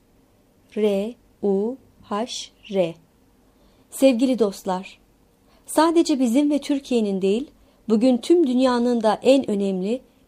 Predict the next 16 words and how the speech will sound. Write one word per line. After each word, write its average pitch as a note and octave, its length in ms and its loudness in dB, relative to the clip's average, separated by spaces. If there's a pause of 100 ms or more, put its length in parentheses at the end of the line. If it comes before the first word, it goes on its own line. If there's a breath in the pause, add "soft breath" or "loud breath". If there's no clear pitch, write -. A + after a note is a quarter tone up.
(140)
en C#4+ 200 6
yakıcı B3+ 380 2
sorunu A#3 380 0
olan F#3 320 -2
çok C#4+ 320 -6
kültürlü, G#3+ 640 -2
çok D#4 240 -4
kimlikli B3+ 420 -2
toplum C4 480 -2
nasıl B3+ 320 -4
olmalı F#3+ 420 -4
konusundaki G3+ 840 -6 (400 soft breath)
kimi D4 300 4
düşünce A#3+ 420 2
ve G3 140 -2
deneylerimi F#3+ 720 -2